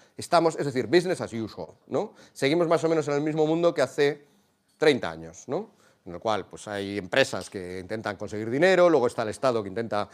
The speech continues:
quitarles los impuestos y los políticos quieren que cada vez haya más Estado y las empresas quieren que cada vez haya menos Estado, ¿no? Ese, y, es la, y, en el, y hasta el año ochenta y nueve, pues eso fue nada más y nada menos que lo que explicaba la geopolítica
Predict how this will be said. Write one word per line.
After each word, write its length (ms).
quitarles 360
los 140
impuestos 440
y 20
los 120
políticos 320
quieren 200
que 80
cada 180
vez 100
haya 180
más 180
Estado 480
y 140
las 180
empresas 260
quieren 220
que 80
cada 160
vez 100
haya 200
menos 240
Estado, 380
¿no? 260
Ese, 240
y, 140
es 140
la, 260
y, 260
en 120
el, 180
y 100
hasta 200
el 60
año 160
ochenta 240
y 20
nueve, 200
pues 120
eso 160
fue 320
nada 200
más 120
y 40
nada 80
menos 120
que 80
lo 80
que 60
explicaba 440
la 80
geopolítica 600